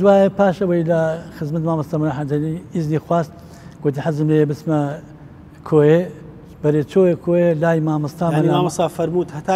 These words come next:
Speaker 2: گەشتە مستعیداتی لێ بێ
Speaker 1: مستعیداتی لە خزمەت
Speaker 2: زۆر
Speaker 1: مامۆستا
Speaker 2: مایتر.
Speaker 1: بەڵێ. بەڵێ. ئەو جا ڕووی کردە، ئێ، شاری کۆیە، کۆیە ئێستا، کە بێدەن کۆی سنجەق.
Speaker 2: بەڵێ.
Speaker 1: خزمەت مامۆستا مەلا مەعسوومی گەورە، مام-، باوکی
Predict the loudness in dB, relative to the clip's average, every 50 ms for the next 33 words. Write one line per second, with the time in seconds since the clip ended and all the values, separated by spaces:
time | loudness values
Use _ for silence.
0 | -2 -2 -4 -6 -4 -6 -6 -4 -4 -8 -6 -6 -4 -4 -4 -4 -6 -6 -6 -4
1 | 0 0 0 0 0 0 0 0 2 2 0 0 0 -2 -2 -2 0 -2 -4 -2
2 | -2 0 4 4 4 2 2 0 0 -2 -2 -4 -8 -12 -14 -16 -20 -20 -20 -10
3 | -6 -6 -6 -6 -6 -12 -20 -20 -20 -20 -20 -20 -20 -20 -20 -20 -20 -20 -20 -20
4 | -20 -20 -20 -20 -20 -20 -20 -14 -10 -10 -8 -8 -10 -8 0 0 0 4 6 4
5 | 6 6 4 2 0 0 2 4 4 4 2 0 -2 -4 -10 -14 -10 -8 -6 -4
6 | -4 -6 -6 -6 -2 0 0 0 0 -2 -2 0 0 0 2 0 -2 -4 -6 -10
7 | -6 -4 -2 -2 0 -2 -4 -8 -6 -4 -4 -4 -4 -10 -20 -20 -20 -16 -12 -8
8 | -4 -4 -2 -2 -2 -2 -2 -4 -4 -4 -4 -6 -4 -4 -4 -6 -6 -10 -12 -12
9 | -10 -10 -12 -14 -16 -18 -18 -20 -2 -2 0 0 0 -2 -2 -2 0 0 0 0
10 | 0 -4 -4 -4 -4 -2 0 0 0 0 -2 -2 -4 -8 -10 -6 -4 -2 -2 0
11 | 0 0 0 2 2 2 2 0 -2 -6 -8 -10 -10 -10 -10 -10 -12 -14 -14 -16
12 | -18 -18 -14 -8 -4 0 0 0 0 -2 -4 -6 -4 -2 0 0 -2